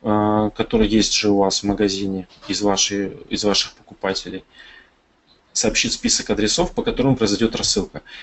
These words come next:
Таким образом, э, можно постараться продать товары, которые у вас, э, обычно не продаются, найдя целевых покупателей, которые с-, на самом,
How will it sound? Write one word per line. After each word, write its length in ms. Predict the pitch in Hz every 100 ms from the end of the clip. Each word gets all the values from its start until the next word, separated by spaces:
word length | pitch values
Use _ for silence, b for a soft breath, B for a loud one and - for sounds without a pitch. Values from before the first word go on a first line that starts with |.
| B
Таким 360 | - - 120 110
образом, 460 | 120 117 101 101 92 b b b _ -
э, 60 | 104 104 104
можно 480 | 135 117 104 95 - _ _ _ _ _ _ _ - _ _ _ _ _ _ _ _ -
постараться 380 | - 113 107 104
продать 380 | 95 98 82 -
товары, 320 | 107 175 185
которые 460 | 117 - 120 110
у 60 | 104
вас, 340 | 107 104 - -
э, 560 | 107 101 98 98 98 101 - -
обычно 420 | - 113 117 - 107
не 80 |
продаются, 640 | 107 110 117 185 - 127 -
найдя 580 | 110 117 113 123 143 123
целевых 580 | - - 113 113 139 -
покупателей, 580 | - - - 127 - 107
которые 280 | 113 - 104
с-, 180 | -
на 120 | 110 107
самом, 500 | 123 117 104 98